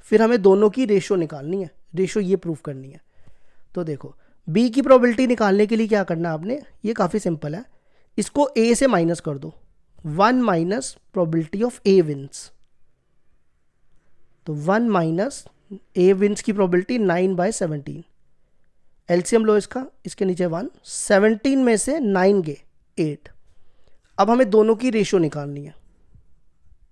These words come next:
रेशियो निकालनी है probability of A wins upon probability of B wins। A की प्रोबेबिलिटी नाइन बाई सेवनटीन, B की प्रोबेबिलिटी एट बाई सेवनटीन।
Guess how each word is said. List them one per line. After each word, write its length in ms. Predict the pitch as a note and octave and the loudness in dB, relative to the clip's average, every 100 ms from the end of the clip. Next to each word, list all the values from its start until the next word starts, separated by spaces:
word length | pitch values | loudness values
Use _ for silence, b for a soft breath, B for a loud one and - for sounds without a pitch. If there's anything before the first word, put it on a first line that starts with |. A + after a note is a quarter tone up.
| _ _ _ _ _ _ _ _ - - - - | _ _ _ _ _ _ _ _ -20 -20 -20 -2
रेशियो 320 | D#3+ F#3+ A#3+ | 4 4 4
निकालनी 360 | A3+ G#3+ F#3 G3+ | 0 0 2 2
है 60 | A3+ | 0
probability 580 | G#3 F#3 F3+ E3+ G#3+ A#3 | 0 2 2 0 0 0
of 160 | A3 - | 0 2
A 200 | F3+ F#3 | 4 4
wins 480 | F3 G3+ C4 - - - _ - _ _ _ _ _ _ _ _ _ D#3+ | 2 -2 -6 -12 -18 -20 _ -20 _ _ _ _ _ _ _ _ _ -10
upon 360 | D#3+ F#3 A3+ | -4 -2 -2
probability 580 | A3 F#3 E3 D#3+ F#3+ A3 | 0 -2 0 -4 -2 -2
of 0 | |
B 260 | E3 E3+ D3+ | 0 -4 -4
wins। 440 | C#3+ D3 - - _ _ - _ _ _ _ _ _ _ _ _ _ _ _ _ _ _ _ - | -10 -14 -18 -20 _ _ -20 _ _ _ _ _ _ _ _ _ _ _ _ _ _ _ _ 4
A 180 | G3 A3 | 4 4
की 140 | B3 | -2
प्रोबेबिलिटी 540 | B3 A3+ G#3 F#3+ C4+ - - - _ E3 | 2 4 4 0 -4 -8 -18 -20 _ -6
नाइन 280 | D#3+ E3 | -4 -2
बाई 160 | E3 G3 | -2 -2
सेवनटीन, 540 | G3 F3+ F3 G#3 C#4 - - _ _ _ _ _ _ _ _ - | -2 -2 -2 -4 -8 -12 -20 _ _ _ _ _ _ _ _ -8
B 260 | D3+ F#3+ F#3 | -2 0 0
की 100 | A3+ | 0
प्रोबेबिलिटी 540 | A3 G3 F#3 B3 C#4+ - _ - - - - - | 0 2 -2 -2 -6 -10 _ -20 -20 -20 -14 0
एट 220 | F#3 F3 | 2 2
बाई 180 | F3 E3+ | -2 -4
सेवनटीन। 500 | D#3+ C#3+ C#3+ D#3 | -6 -10 -12 -14